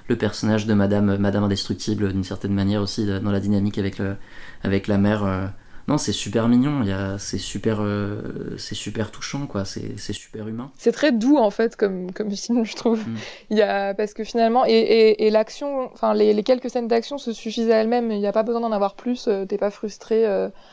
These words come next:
Speaker 2: et il manque pas un énorme combat contre l'armée américaine ou je sais pas quoi, enfin, ça marche très bien, et le propos marche très bien,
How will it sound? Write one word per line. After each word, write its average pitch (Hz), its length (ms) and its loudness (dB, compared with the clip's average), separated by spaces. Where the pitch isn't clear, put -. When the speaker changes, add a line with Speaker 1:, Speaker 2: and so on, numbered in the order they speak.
Speaker 2:
et 208 160 2
il 202 60 4
manque 202 200 4
pas 240 140 4
un 220 80 -4
énorme 208 320 -6
combat 214 260 0
contre 208 300 -4
l'armée 202 340 0
américaine 196 460 0
ou 214 80 -2
je - 60 -10
sais - 40 -20
pas 202 100 0
quoi, 226 160 2
enfin, 208 220 -2
ça 196 120 -2
marche 196 180 -2
très - 200 -2
bien, 247 160 2
et 247 60 4
le 202 80 4
propos 208 280 0
marche 220 240 0
très - 180 2
bien, 247 320 0